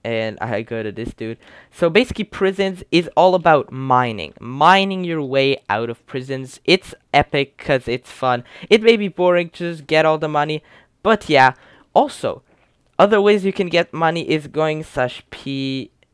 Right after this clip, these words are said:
uh, slash P, I don't know, auto, and that will make a plot. I already have a plot, so I'll go to, and this is my plot here. I don't have too much. You could create a shop here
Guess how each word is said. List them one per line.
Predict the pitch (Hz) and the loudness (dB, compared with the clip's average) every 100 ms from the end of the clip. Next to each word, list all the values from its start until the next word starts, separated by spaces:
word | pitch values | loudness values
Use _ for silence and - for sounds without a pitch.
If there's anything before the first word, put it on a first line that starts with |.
| _ _ _ | _ _ _
uh, | 110 101 | -8 -8
slash | 110 - 95 - - - _ _ _ _ _ _ _ _ | -4 -4 -6 -10 -20 -20 _ _ _ _ _ _ _ _
P, | - - 120 120 - | -16 -8 -6 -4 -2
I | 120 | -4
don't | 117 110 | -4 -8
know, | 90 - | -10 -6
auto, | - 151 175 180 180 - _ _ _ - | 0 2 2 0 0 -6 _ _ _ -4
and | 143 | -2
that | 143 143 | 2 4
will | 135 | 2
make | 127 127 151 - | 0 -2 -2 -4
a | |
plot. | 123 - 131 135 - | -10 -2 0 0 -2
I | |
already | 120 117 | -6 -4
have | 117 120 | -4 -4
a | 113 | -4
plot, | - - 123 123 - | -10 -4 -2 -2 -6
so | - 120 | -10 -6
I'll | 104 104 | -4 -6
go | 107 104 | -8 -10
to, | 98 85 55 _ _ | -8 -10 -14 _ _
and | 135 151 | -6 -4
this | 202 | -4
is | |
my | 180 151 | 0 -2
plot | - 139 131 | 0 -2 -2
here. | - 123 | -2 -4
I | |
don't | 117 120 | -4 -8
have | 120 | -10
too | - | -10
much. | 131 120 - | -8 -6 -6
You | |
could | 220 214 | -8 -8
create | - 196 | -2 -2
a | 180 | -2
shop | - 175 165 - | -2 2 2 2
here | 180 165 | 0 0